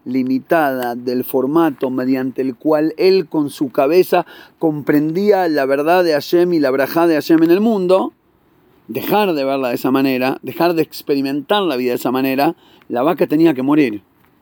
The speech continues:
Y bueno, vino un malvado, él lo hizo por maldad, pero el plan de Hashem era para bien, como muchas veces ocurre, y el que lo hizo va a pagar por su pecado, el que mató la vaca la va a repagar en vida o en la vida que viene,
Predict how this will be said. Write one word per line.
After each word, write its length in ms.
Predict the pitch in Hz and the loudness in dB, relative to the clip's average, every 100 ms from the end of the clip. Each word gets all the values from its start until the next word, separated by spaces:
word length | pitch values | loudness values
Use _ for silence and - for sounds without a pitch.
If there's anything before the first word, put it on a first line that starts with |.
| _ _ _ _ | _ _ _ _
Y 40 | |
bueno, 320 | 131 131 104 - _ _ | -2 -2 -4 -10 _ _
vino 280 | - 147 165 | -2 2 4
un 100 | 147 | 2
malvado, 600 | 135 147 170 151 156 170 - | 0 2 2 2 -2 -4 -6
él 160 | - 180 | -2 4
lo 80 | 202 | 4
hizo 220 | 185 143 | 2 -2
por 160 | 127 120 | -2 -2
maldad, 400 | 113 170 131 107 _ _ - | 2 2 0 -6 _ _ -12
pero 180 | - 117 | -4 -4
el 40 | |
plan 220 | 107 143 139 | -2 -4 -2
de 60 | |
Hashem 260 | 131 151 156 | -2 2 4
era 140 | 147 | 2
para 180 | 113 107 | 0 -2
bien, 340 | 123 107 101 - _ _ _ _ - | -2 -4 -8 -16 _ _ _ _ -6
como 340 | 131 131 123 - _ _ - | -2 0 -2 -6 _ _ -4
muchas 360 | 139 139 127 | -2 0 0
veces 340 | 131 131 123 127 | 0 0 0 -2
ocurre, 540 | 117 160 147 151 190 _ - - | 4 4 4 2 -2 _ -20 -10
y 120 | 120 139 | 0 0
el 120 | 127 | 2
que 140 | 147 | 0
lo 120 | 135 | 2
hizo 440 | 160 202 208 170 - _ _ 147 | 2 2 2 2 -2 _ _ -2
va 60 | |
a 60 | 170 | 0
pagar 260 | 175 185 | 0 0
por 140 | 147 147 | 0 -2
su 120 | 135 | -2
pecado, 360 | 143 170 165 139 | 0 2 2 0
el 60 | |
que 80 | 139 | 0
mató 260 | 143 143 196 | -2 2 2
la 80 | |
vaca 260 | 180 208 160 | 2 0 0
la 80 | 135 | 0
va 120 | 143 | 0
a 20 | |
repagar 640 | 143 160 180 143 151 143 | 2 2 2 2 0 0
en 140 | 120 123 | -2 -4
vida 280 | 170 202 185 | 2 2 2
o 100 | 139 | -2
en 80 | |
la 80 | 131 | -2
vida 240 | 127 143 127 | 0 0 0
que 80 | |
viene, 380 | 131 123 101 92 | -2 -2 -4 -8